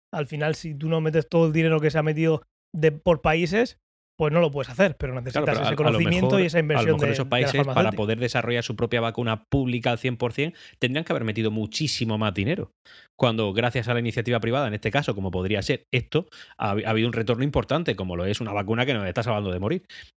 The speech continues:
Speaker 2: Pues yo creo que, que, que sí, que evidentemente a lo mejor no, no, el objetivo no es cien por cien la, la investigación pública y conseguir resultados para la sociedad, pero siempre se saca algo.
Speaker 1: Sí, siempre.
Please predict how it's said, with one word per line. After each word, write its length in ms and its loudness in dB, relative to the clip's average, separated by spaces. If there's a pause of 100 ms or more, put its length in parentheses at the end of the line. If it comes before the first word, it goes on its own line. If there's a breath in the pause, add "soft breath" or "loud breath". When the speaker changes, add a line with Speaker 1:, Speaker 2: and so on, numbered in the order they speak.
(120)
Speaker 2:
Pues 200 -2
yo 100 -2
creo 180 -2
que, 240 -2
que, 380 -4
que 140 -2
sí, 120 0
que 60 0
evidentemente 460 0
a 40 0
lo 60 -2
mejor 280 -2
no, 140 -4
no, 300 -2
el 80 -2
objetivo 420 -2
no 80 -2
es 60 -4
cien 160 -2
por 160 -4
cien 280 -2
la, 280 -4
la 100 -4
investigación 460 -4
pública 300 -2
y 40 -2
conseguir 300 -6
resultados 400 -2
para 220 -4
la 60 -4
sociedad, 360 -4 (300 loud breath)
pero 160 0
siempre 260 -2
se 100 -6
saca 260 -4
algo. 260 -10 (580)
Speaker 1:
Sí, 220 0
siempre. 380 -4